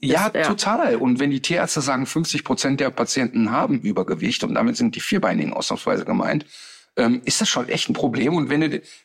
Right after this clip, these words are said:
Speaker 1: immer wieder so das Verhältnis, du hast eine Labby-Hündin, die wiegt, soll von mir aus sechsundzwanzig Kilo wiegen. Und jetzt hat die halt mal achtundzwanzig, sind wir schon bei fast zehn Prozent. Ähm, und dann sieht die aber noch nicht aus wie eine vollkommene Presswurst, sondern nur so, „Ach ja, die ist, mm, gut dabei.“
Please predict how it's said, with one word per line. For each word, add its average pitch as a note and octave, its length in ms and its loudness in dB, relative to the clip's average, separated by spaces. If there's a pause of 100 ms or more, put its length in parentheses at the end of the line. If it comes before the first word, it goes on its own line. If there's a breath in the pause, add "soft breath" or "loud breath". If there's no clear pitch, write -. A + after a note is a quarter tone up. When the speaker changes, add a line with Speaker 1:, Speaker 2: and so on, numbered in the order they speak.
(100)
Speaker 1:
immer F#3 220 2
wieder F3 180 2
so D#3+ 120 0
das D3+ 160 2
Verhältnis, D#3 500 0
du - 80 0
hast C#3 160 0
eine B2+ 80 4
Labby-Hündin, F3 580 2
die C3 120 -2
wiegt, C3+ 260 -4 (260)
soll C#3 260 2
von D3 140 0
mir C3 140 2
aus A#2 80 0
sechsundzwanzig - 480 -2
Kilo A2+ 240 0
wiegen. - 240 -6 (480 loud breath)
Und B2 160 0
jetzt - 160 0
hat G3+ 100 -2
die D#3+ 120 0
halt D#3 120 0
mal C3 120 0
achtundzwanzig, E3+ 680 0
sind C#3+ 160 0
wir - 60 -2
schon C3+ 160 -2
bei - 100 0
fast - 300 -2
zehn D4 160 2
Prozent. - 480 -2 (500 loud breath)
Ähm, C#3+ 320 2
und C3 160 2
dann B2+ 140 0
sieht - 220 -4
die - 120 0
aber A2+ 140 2
noch F#2 120 2
nicht - 200 -2
aus - 260 0
wie D3+ 80 2
eine B2+ 140 4
vollkommene F#2+ 880 -2
Presswurst, - 640 0
sondern C3 240 4
nur D3 140 6
so, D3 100 0
„Ach D3 220 0
ja, C3 340 4
die A#2 80 0
ist, A#2+ 160 -6
mm, A#2+ 340 2
gut B2 220 -4
dabei.“ A2+ 380 0